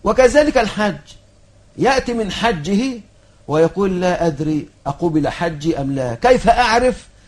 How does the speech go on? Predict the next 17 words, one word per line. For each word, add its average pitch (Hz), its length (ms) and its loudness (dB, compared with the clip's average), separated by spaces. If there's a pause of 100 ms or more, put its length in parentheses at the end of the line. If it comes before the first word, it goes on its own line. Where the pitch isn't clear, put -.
(180)
أن 240 260 0
حجتي 208 520 0
قبلت 220 680 2
أم 175 160 0
لا؟" 156 280 -2 (520)
نقول 262 460 0
له: 254 320 2
"انظر 269 240 0
إلى 240 320 6
نفسك 247 760 0 (240)
بعد 214 340 0
الحج، 151 600 -2 (840)
هل 262 220 4
ستحافظ 247 680 2
على 226 280 8
بياض 240 300 4
الصفحة 202 600 0